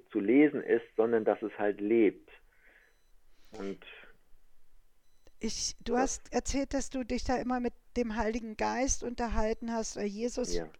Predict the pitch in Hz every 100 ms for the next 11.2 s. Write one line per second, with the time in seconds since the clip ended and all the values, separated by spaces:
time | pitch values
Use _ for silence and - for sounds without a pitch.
0 | - - - - 220 - 233 220 208 -
1 | - - 214 226 - 208 - - - -
2 | 202 214 247 277 - 254 220 240 233 226
3 | 220 233 220 220 233 - 240 220 285 285
4 | 233 233 - 226 233 - 208 - - 233
5 | - 269 285 294 - - - - - 277
6 | 254 240 233 - - 220 214 208 - -
7 | 180 220 320 403 - - - 262 254 -
8 | - 233 233 233 226 202 220 269 330 -
9 | - 240 233 226 220 - - 302 220 202
10 | - - - - 220 254 - 311 226 277
11 | -